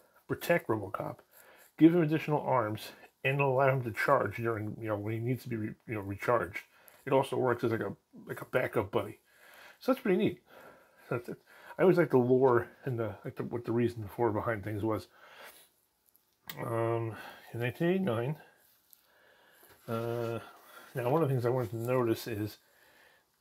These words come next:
the tape is still sealed on there. Like, it, the, but what happens is, is sometimes the tape will slip over, over, over time. Like, you can see how it gets a little gooey, and then, like, it, 'cause you can,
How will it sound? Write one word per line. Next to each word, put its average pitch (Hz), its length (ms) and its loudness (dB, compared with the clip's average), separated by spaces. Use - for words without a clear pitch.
the 135 60 -18
tape 240 420 -4
is 151 120 -4
still - 260 -4
sealed 233 360 -4
on 120 180 0
there. 170 180 -4
Like, - 160 -12
it, 131 340 -6
the, 156 80 -6
but 151 220 0
what 127 140 0
happens 147 400 0
is, 110 160 2
is 104 80 -8
sometimes 127 680 -2
the 104 80 -4
tape - 380 -4
will 113 480 2
slip 156 400 -2
over, 170 260 -10
over, 170 340 0
over 175 160 -2
time. 185 260 0
Like, 117 100 -2
you 123 140 0
can 117 80 -6
see 131 260 -4
how 117 260 0
it 110 120 -6
gets 117 240 -4
a 120 40 -2
little 113 400 0
gooey, 123 420 0
and - 160 -8
then, 123 100 -4
like, - 200 -6
it, 113 100 -6
'cause - 80 -20
you 120 100 -2
can, 120 120 -4